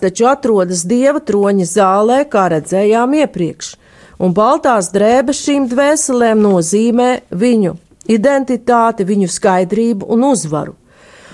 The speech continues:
Un šo nokauto dvēseles vēlas pasaules atjaunošanu,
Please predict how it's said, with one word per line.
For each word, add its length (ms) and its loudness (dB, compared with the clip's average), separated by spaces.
Un 160 2
šo 240 2
nokauto 680 0
dvēseles 880 0
vēlas 640 0
pasaules 720 0
atjaunošanu, 1000 0